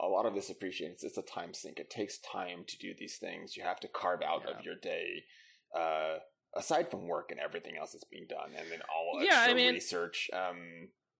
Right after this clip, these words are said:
Speaker 1: it's, it's
Speaker 2: Yeah, and
Speaker 1: impressive.
Speaker 2: those
Speaker 1: It's
Speaker 2: are
Speaker 1: what it is. It's inspiring.
Speaker 2: Yeah. And he's, he's the type of guest person that you definitely want because, you know, n-, they generally, p-, this type of people, they know what they're talking about. You know,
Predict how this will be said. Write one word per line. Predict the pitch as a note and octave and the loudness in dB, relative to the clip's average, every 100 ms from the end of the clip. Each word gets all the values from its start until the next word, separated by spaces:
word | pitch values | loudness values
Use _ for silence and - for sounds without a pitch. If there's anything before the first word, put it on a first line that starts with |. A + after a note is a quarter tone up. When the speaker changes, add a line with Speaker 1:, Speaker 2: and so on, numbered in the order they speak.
| - | -6
Speaker 1:
it's, | G2+ - | -2 0
it's | G3 - | -2 -2
Speaker 2:
Yeah, | |
and | - | 0
Speaker 1:
impressive. | A#2+ B3 B3 | 4 6 6
Speaker 2:
those | C#4 | 4
Speaker 1:
It's | D#4 - | 2 0
Speaker 2:
are | |
Speaker 1:
what | - | 0
it | - | 2
is. | F#3 - - | 0 0 -4
It's | E2 - - | -6 -6 -8
inspiring. | - - - F#2 B2+ | -4 -2 2 4 4
Speaker 2:
Yeah. | D#3 C#3+ - - - G3+ - - _ _ _ | 2 -2 -8 -12 -12 -12 -16 -20 _ _ _
And | A#3 B3 | -2 4
he's, | E4+ E4+ | 4 4
he's | B3 E4 E4 | 0 0 0
the | F4 | 2
type | D4 B3 | 2 0
of | G#3+ | 0
guest | G3+ F#3+ - | 2 2 -2
person | F3 E3 | -4 -4
that | D#3 | -6
you | |
definitely | D3+ D3 D3+ C3 | -2 -2 -4 -8
want | B2+ A#2+ | -8 -10
because, | E3 F#3 D#3+ - | -8 -6 -4 -4
you | D#3 | -2
know, | C#3+ C#3 D3 _ E3+ | -2 -4 -8 _ -4
n-, | E3+ F#3+ E3+ | -2 -2 0
they | F3+ | 0
generally, | G3 F#3 F3+ F3 D#3 | 2 2 2 2 2
p-, | - | -4
this | F#3 F#3 - | -8 -6 -2
type | E3+ | -2
of | E3+ | -2
people, | E3 | -4
they | D#3+ | -2
know | F3 D#3 D#3 D#3 | -2 0 2 0
what | D3+ - | 0 -4
they're | C3 | -6
talking | - A#2 - A#2+ | -4 -4 -6 -12
about. | D#3+ - | -10 -8
You | E3+ | -4
know, | D3+ | -2